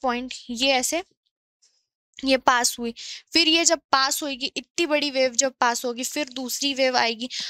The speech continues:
तो यहाँ पर क्या हो जाता है, वन सेकंड में जो number of passing wave है एक पर्टिकुलर पॉइंट से वो कम हो जाती है। ठीक, तो उसकी कम होने की वजह से फ्रीक्वेंसी भी क्या हो गई, वहाँ पर कम हो जाती है। ठीक,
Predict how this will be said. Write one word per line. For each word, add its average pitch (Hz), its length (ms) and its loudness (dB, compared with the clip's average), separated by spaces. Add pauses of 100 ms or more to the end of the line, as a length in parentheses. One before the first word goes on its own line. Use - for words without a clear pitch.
(120)
तो 427 60 4
यहाँ 381 320 4
पर 392 200 2
क्या 339 120 2
हो 330 160 2
जाता 302 280 -2
है, 285 60 -6
वन 277 200 -2
सेकंड 269 380 -6
में 262 80 -8
जो 262 120 -2
number 240 400 -4
of 320 200 0 (180)
passing 254 460 0 (220)
wave 254 340 0
है 269 120 -4
एक - 260 -8
पर्टिकुलर 277 580 0
पॉइंट 226 340 -4
से 277 160 2 (460)
वो 349 220 4
कम 220 240 2
हो 196 180 -8
जाती 185 380 -6
है। 190 120 -14 (500)
ठीक, 381 260 2 (300)
तो - 80 -2
उसकी 320 400 2
कम 302 240 0
होने 262 260 -2
की 233 160 -8
वजह 220 260 0
से 247 140 -2
फ्रीक्वेंसी 240 600 0
भी 269 140 -2
क्या 247 180 2
हो 233 180 0
गई, 226 180 -2
वहाँ 220 280 -4
पर 294 180 4 (400)
कम 233 180 4
हो 208 180 -4
जाती 190 380 -2
है। 208 80 -2
ठीक, 494 400 4